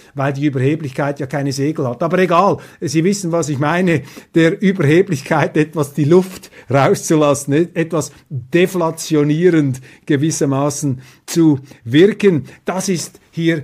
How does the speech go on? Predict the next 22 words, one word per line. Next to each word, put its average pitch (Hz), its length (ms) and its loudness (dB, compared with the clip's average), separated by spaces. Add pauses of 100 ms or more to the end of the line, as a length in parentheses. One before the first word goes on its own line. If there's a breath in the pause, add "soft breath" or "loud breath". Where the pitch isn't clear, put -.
(120)
mein 143 240 -2
Punkt. 202 340 -2
Die 185 120 0
Vernunft 196 640 0
residiert, 185 760 0
die 175 80 -2
Vernunft 180 720 0
wohnt 220 380 2
heute 202 360 0
in 196 380 -2
Ostdeutschland 196 1000 -2 (240 loud breath)
und 143 140 -4
Friedrich 202 460 -2
Merz, 180 500 -4 (300 loud breath)
der 175 200 0
Architekt 175 720 -4
der 165 160 0
Brandmauer, 170 1000 0 (180 loud breath)
mauert 170 720 0 (200 soft breath)
die 180 120 -2
Vernünftigen 175 800 0
aus 208 500 -2